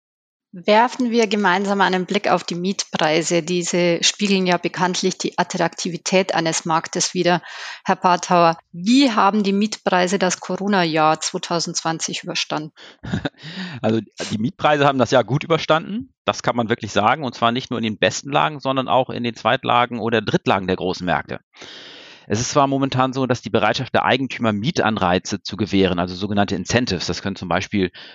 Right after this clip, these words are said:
Speaker 2: mietfreie Zeiten sein, die Bereitschaft hat etwas zugenommen,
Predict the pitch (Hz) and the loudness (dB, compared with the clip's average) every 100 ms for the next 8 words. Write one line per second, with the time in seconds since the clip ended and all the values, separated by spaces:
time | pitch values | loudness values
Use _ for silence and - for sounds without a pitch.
0 | _ 95 101 - 90 - 123 110 85 85 | _ -6 -4 0 0 2 0 0 0 0
1 | 120 - - - 98 90 101 - 127 110 | -2 -6 -18 -10 -2 2 2 0 -2 -2
2 | 82 120 - 160 120 101 180 226 - | -2 -4 -4 0 2 4 2 -4 -14